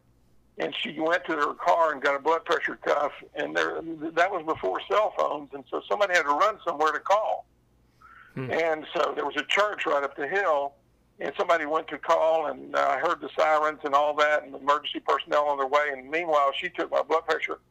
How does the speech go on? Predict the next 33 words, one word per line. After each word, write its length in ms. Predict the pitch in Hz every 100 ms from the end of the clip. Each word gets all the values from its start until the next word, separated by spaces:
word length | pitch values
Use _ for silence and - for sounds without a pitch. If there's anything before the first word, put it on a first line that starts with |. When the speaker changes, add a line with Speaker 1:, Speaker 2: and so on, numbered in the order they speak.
| _ -
Speaker 1:
and 100 | 190
it 80 | 185
was 100 | 170
actually 380 | 202 - 175 151
okay, 580 | 151 139 202 214 165 135
considering 420 | 160 - 156 143
I'd 120 | 139
just 240 | 151 -
been 220 | 160 147 143
running. 440 | 180 156 123 135 _ _ - _ _ _ -
Um, 400 | 151 151 139 143
and 160 | 160 139
so 220 | 165 147 -
it 180 | 160 151
eased 300 | 156 202 165
my 160 | 156 143
mind 320 | 165 180 147
a 40 |
little 180 | 143 160
bit 220 | 151 156 143
that 100 | 139
I 60 |
didn't 160 | 151 160
have 160 | 151 143
internal 480 | 139 - 196 175
damage, 600 | 139 139 135 135 131 - - _ _ _ 135
but 420 | 196 - 143 - - _ _ _ _ _ _ _ -
I 100 | 214
still 180 | 208 170
couldn't 260 | 185 160
feel 140 | 160 147
my 100 | 135
legs. 480 | 139 160 127 117